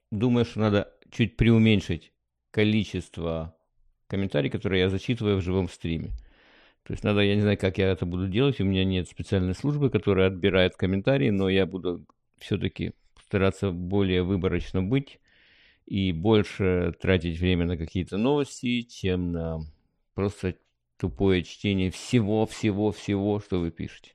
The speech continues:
Это нереально. Ну, поздороваться надо. Вот первое, двое поздоровались, с вами поздороваюсь и я. «Приветствую вас, Яков», пишет Мушин, и всех зрителей. Андрей пишет: «Здравствуйте, Москва на связи». Здравствуйте,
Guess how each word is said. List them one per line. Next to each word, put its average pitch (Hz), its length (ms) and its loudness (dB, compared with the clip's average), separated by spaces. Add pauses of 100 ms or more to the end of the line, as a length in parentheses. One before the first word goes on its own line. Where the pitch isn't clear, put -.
(200)
Это 80 240 -6
нереально. - 500 -4 (1160)
Ну, 131 120 2
поздороваться 107 540 4
надо. 87 460 0
Вот 92 180 -2
первое, 92 380 4 (340)
двое 98 280 6
поздоровались, 98 560 2
с - 40 -12
вами 95 300 0 (680)
поздороваюсь 92 640 2
и 87 60 -2
я. 80 240 -4
«Приветствую 98 560 0
вас, 95 180 -4
Яков», 113 420 2
пишет 110 460 -2 (540)
Мушин, 101 440 2
и 95 100 -4
всех 95 300 0
зрителей. 90 580 0
Андрей 90 420 0
пишет: 85 360 -4
«Здравствуйте, 98 560 0
Москва 85 380 -4
на 87 100 -10
связи». 82 440 -10
Здравствуйте, 87 800 -6